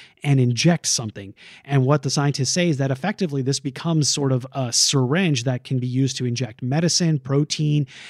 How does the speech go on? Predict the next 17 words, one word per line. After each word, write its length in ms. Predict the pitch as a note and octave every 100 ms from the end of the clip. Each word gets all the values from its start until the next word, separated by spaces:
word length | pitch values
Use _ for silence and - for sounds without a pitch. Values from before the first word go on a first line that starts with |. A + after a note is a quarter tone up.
| - -
and 160 | - C#3+
even 340 | D3+ D3 D3 C#3+
M 200 | D3 D3+
R 160 | D3
N 60 | D3+
A 340 | E3 E3 D3 B2
or 220 | C#3 C3
other 160 | D3 C#3+
kinds 440 | - C#3+ C3+ A#2+
of, 420 | B2 C3 B2+ A#2+ -
you 80 | C#3
know, 140 | C3+
gene 420 | A#2+ - C#3+ D3
editing 380 | C3 C3+ C3 A#2+
tools 640 | - B3+ B3 C3 C3 - - - - - -
to 400 | - E3 D3+ C#3+
help 500 | C3+ - F3 E3+ -